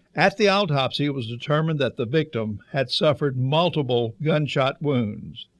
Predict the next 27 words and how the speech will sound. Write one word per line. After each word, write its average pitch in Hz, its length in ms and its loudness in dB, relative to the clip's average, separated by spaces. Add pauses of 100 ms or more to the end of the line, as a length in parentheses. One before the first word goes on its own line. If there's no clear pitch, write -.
(180)
and 196 300 2
that 156 140 0
the 135 80 -2
victim 156 360 0
had 123 180 0
suffered 151 560 0
burns 127 720 2 (160)
over 135 300 2
fifty 196 400 0
percent 147 580 -2
of 127 140 -4
his 120 140 -6
body. 104 500 -2 (520)
It 180 140 2
has 175 220 2
been 151 340 2
over 131 340 2
four 180 360 2
decades 110 760 0
since 175 300 -2
the 160 100 2
body 143 360 0
of 113 160 -6
John 139 380 0
Doe 135 220 2
was 123 260 -2
discovered. 101 640 -4